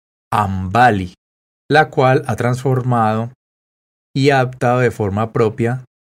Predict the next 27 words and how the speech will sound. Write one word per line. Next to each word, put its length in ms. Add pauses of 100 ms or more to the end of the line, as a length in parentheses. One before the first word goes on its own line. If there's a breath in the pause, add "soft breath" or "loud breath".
tornándolo 580
más 260
extrema 600
y 160
literal. 720 (760)
Resulta 600
que, 240
no 160
sé 220
si 420 (260)
tú 200
averiguaste, 720 (840 loud breath)
vamos 220
de 140
tú 220
y 40
de 120
usted, 300
vamos 240
para 200
adelante, 380
para 140
atrás, 240
esto 140
es 20
una 120
locura. 360